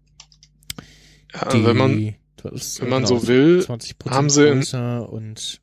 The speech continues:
Speaker 2: ja.
Speaker 1: im, im Grunde haben sie jetzt ihr, ihr, ihr Line-Up wieder, wieder, äh, vollständig gemacht, ne? Und, und halt, äh, designsynchron sozusagen.
Speaker 2: Mhm.
Speaker 1: <laughs>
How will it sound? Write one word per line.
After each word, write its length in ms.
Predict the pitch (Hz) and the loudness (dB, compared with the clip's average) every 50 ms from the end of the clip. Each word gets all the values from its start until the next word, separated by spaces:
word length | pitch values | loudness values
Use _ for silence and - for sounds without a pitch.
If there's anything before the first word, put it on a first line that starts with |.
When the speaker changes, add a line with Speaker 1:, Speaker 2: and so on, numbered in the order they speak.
| _ - | _ -10
Speaker 2:
ja. 240 | - 101 101 98 98 _ _ _ _ _ _ _ _ _ _ _ _ _ _ _ _ _ _ _ _ _ - | -8 -8 -8 -8 -10 _ _ _ _ _ _ _ _ _ _ _ _ _ _ _ _ _ _ _ _ _ -8
Speaker 1:
im, 120 | - 185 _ - - | -8 -8 _ -8 -8
im 200 | - 165 156 143 | -2 -2 0 0
Grunde 360 | 143 135 143 156 185 202 180 | 4 4 4 6 6 6 4
haben 240 | 156 147 151 156 156 | 4 4 4 2 2
sie 140 | 151 156 151 | 4 4 4
jetzt 260 | 151 151 151 - - | 4 4 2 -2 -6
ihr, 240 | 202 160 139 143 - | -2 -2 -2 -2 -2
ihr, 220 | - 147 - - - _ - | -6 -10 -10 -10 -12 _ -10
ihr 180 | 160 151 147 | -6 -4 -2
Line-Up 640 | 135 131 127 131 143 151 147 151 143 135 - - - | 0 0 2 2 2 0 0 -2 -4 -6 -6 -4 -4
wieder, 600 | 139 131 135 131 131 127 127 127 123 123 120 120 | -2 2 2 2 4 2 2 0 0 -2 -4 -4
wieder, 1000 | 123 120 123 123 120 120 117 117 120 127 - 139 135 127 127 123 123 127 123 - | -2 0 0 0 0 -2 -2 -4 -6 -8 -8 -10 -10 -10 -8 -8 -8 -8 -10 -10
äh, 40 | 143 143 | -12 -14
vollständig 840 | - - - - 139 147 156 - - - 120 113 110 110 104 - | -16 -12 -6 -4 -2 -2 0 -2 -2 -2 -2 -2 -4 -8 -8 -8
gemacht, 500 | - 131 123 120 123 120 - - _ - | -10 -10 -8 -8 -10 -10 -12 -16 _ -12
ne? 280 | 135 127 127 139 143 139 | -10 -8 -8 -6 -6 -6
Und, 260 | 127 120 123 135 - | -8 -8 -10 -10 -10
und 340 | 147 139 127 123 127 - - | -10 -10 -8 -6 -6 0 2
halt, 320 | 127 123 120 - - - 311 320 165 135 - - - _ - - - - - - - - - _ _ - | 4 2 4 2 0 -4 -4 -4 -4 -6 -6 -8 -12 _ -20 -20 -20 -18 -18 -20 -20 -20 -20 _ _ -4
äh, 400 | - 139 123 123 123 123 120 120 113 - - - - - - - _ _ _ _ _ _ _ _ _ _ _ _ _ _ _ _ _ - - | 0 2 4 6 6 6 4 2 0 -4 -10 -20 -20 -20 -20 -20 _ _ _ _ _ _ _ _ _ _ _ _ _ _ _ _ _ -6 -2
designsynchron 1160 | 143 131 123 131 127 131 139 147 151 135 131 123 120 - - - 127 123 120 113 110 110 104 _ _ | -2 0 2 4 4 4 4 2 2 2 0 -2 -2 -4 -6 -4 -4 -2 -2 -4 -6 -10 -14 _ _
sozusagen. 800 | - - 127 - - 135 117 113 113 113 113 110 110 107 - - - - - - | -8 -8 -2 -2 0 0 2 0 0 0 -2 -4 -6 -10 -14 -16 -18 -12 -2 -2
Speaker 2:
Mhm. 240 | 190 - - - 160 | -2 0 2 0 -2
Speaker 1:
<laughs> 60 | _ | _